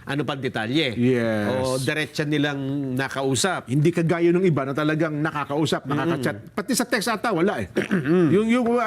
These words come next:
Speaker 2: well, ah, yung dalawang sinasabing sa taas na sinasabi nila.
Speaker 1: Hindi natin alam,
Speaker 2: O,
Speaker 1: ha?
Speaker 2: kasi yung tinutukoy nilang taas daw ay yun nga ang dalawa.
Speaker 1: Oo.
Speaker 2: Sana ay makapagpakita rin sila ng talagang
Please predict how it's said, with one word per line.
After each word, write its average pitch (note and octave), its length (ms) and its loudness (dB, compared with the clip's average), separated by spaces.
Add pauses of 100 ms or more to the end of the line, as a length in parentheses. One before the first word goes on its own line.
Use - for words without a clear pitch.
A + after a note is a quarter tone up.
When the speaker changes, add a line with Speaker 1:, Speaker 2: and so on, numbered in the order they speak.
Speaker 2:
well, A#3+ 200 2
ah, D#3+ 140 2
yung F#3 240 6
dalawang F#3 320 2
sinasabing E3 560 0
sa D#3 160 -2
taas D3 400 -6
na B2+ 80 0
sinasabi A#2+ 480 0
nila. C3 400 0
Speaker 1:
Hindi G#2 160 -4
natin A2+ 260 -2
alam, D#3 280 -2
Speaker 2:
O, - 40 -8
Speaker 1:
ha? G2+ 60 -6
Speaker 2:
kasi C3 240 2
yung C3+ 60 -2
tinutukoy D#3+ 520 2
nilang D3+ 300 0
taas D3+ 240 -4
daw C#3 260 -2
ay B2 300 0
yun D3 240 4
nga D#3 80 2
ang C3+ 80 -2
dalawa. C3 280 0 (200)
Speaker 1:
Oo. A#2 260 -4 (220)
Speaker 2:
Sana B3+ 320 -4
ay A#3+ 80 0
makapagpakita G#3 720 -2
rin A3+ 80 4
sila A3 240 4
ng A3+ 120 2
talagang G#3 440 0